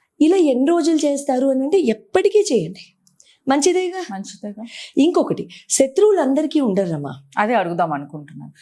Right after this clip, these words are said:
Speaker 2: కొంతమందికి నిజంగానే ఒక పది మంది స్నేహితులు ఉంటే అందులో ఒక ఐదు మంది ఖచ్చితంగా,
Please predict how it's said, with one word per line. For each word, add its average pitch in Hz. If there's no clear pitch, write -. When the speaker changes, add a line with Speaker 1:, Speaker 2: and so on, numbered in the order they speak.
Speaker 2:
కొంతమందికి 359
నిజంగానే 262
ఒక 247
పది 254
మంది 240
స్నేహితులు 254
ఉంటే 240
అందులో 233
ఒక 254
ఐదు 202
మంది 208
ఖచ్చితంగా, 220